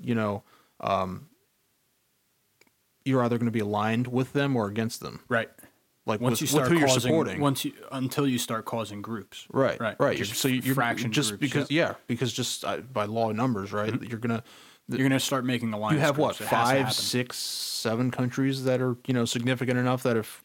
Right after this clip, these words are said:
Speaker 1: like, we went to war and we were supporting them, it's gonna piss a number of people off.
Speaker 2: And all of their allies
Speaker 1: And all of their
Speaker 2: and
Speaker 1: al-, allies
Speaker 2: enemies.
Speaker 1: as well.
Speaker 2: Yep.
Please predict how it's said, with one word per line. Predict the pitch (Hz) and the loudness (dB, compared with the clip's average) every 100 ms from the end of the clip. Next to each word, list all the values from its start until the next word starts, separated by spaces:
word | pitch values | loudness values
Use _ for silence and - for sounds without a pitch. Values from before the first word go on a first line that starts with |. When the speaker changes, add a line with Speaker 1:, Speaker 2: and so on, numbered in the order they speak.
| - | -8
Speaker 1:
like, | 110 104 | -6 -2
we | 123 | 0
went | 117 113 | 0 0
to | 113 | 0
war | 110 113 | 0 2
and | |
we | 110 | 0
were | 107 | -2
supporting | 92 - 113 117 | -4 -2 0 2
them, | 131 135 - - _ 107 | 0 -2 -6 -18 _ -8
it's | - | -4
gonna | 117 | -4
piss | - 120 | -4 -4
a | 110 | -2
number | 107 107 | -2 -2
of | 104 | -4
people | 117 104 | -6 -2
off. | 104 131 - _ _ _ _ _ _ _ | 0 -2 -4 _ _ _ _ _ _ _
Speaker 2:
And | 131 117 - | -4 -4 -4
all | 120 117 107 | -4 -2 -2
of | |
their | 107 101 | -2 -2
allies | 98 101 101 98 98 | -4 -4 -6 -10 -4
Speaker 1:
And | 127 | 0
all | 117 120 | 2 4
of | 110 | 4
their | 156 139 | 4 6
Speaker 2:
and | 113 110 | 6 6
Speaker 1:
al-, | 127 | 6
allies | 120 | 6
Speaker 2:
enemies. | 120 110 | 4 2
Speaker 1:
as | 131 | 2
well. | 143 120 | 2 2
Speaker 2:
Yep. | 117 | -4